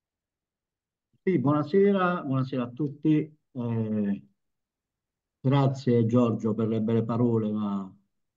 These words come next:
sono chiaramente stimolato da queste serate perché vedo sono più di novanta iscritti, quindi vuol dire che c'è curiosità. Ehm,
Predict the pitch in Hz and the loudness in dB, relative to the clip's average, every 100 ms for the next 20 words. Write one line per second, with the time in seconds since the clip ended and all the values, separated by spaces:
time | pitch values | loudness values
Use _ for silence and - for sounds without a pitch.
0 | _ _ _ _ _ _ - - 127 123 | _ _ _ _ _ _ -10 0 4 4
1 | 117 113 113 - _ _ _ _ _ _ | 4 0 -2 -10 _ _ _ _ _ _
2 | - 120 123 127 127 113 120 117 113 110 | -6 0 4 6 6 4 0 0 0 -2
3 | 110 104 101 - _ _ _ _ _ _ | -2 -2 -4 -10 _ _ _ _ _ _
4 | _ _ - - - 143 151 160 135 120 | _ _ -20 -10 2 4 6 6 4 2
5 | 117 113 123 - 120 135 131 117 107 110 | 2 2 0 0 -2 0 2 2 0 0
6 | 123 135 127 113 113 - - 131 117 120 | 2 2 2 -2 -4 -8 -6 -2 0 0
7 | 131 127 131 127 123 117 - 131 110 - | 2 4 4 2 0 -4 -2 -2 -2 -4
8 | 110 120 117 110 107 107 107 - _ _ | -6 -2 0 0 0 -2 -4 -8 _ _
9 | _ - 127 123 135 123 120 120 - 127 | _ -6 -2 2 4 4 2 0 0 2
10 | 120 120 120 - - 131 117 120 104 104 | 2 -2 -6 -8 0 2 2 0 -4 -6
11 | 101 _ _ _ _ _ _ _ _ _ | -10 _ _ _ _ _ _ _ _ _
12 | _ _ _ - 147 139 135 135 127 123 | _ _ _ 0 4 4 6 6 6 6
13 | 120 117 117 | 4 2 -2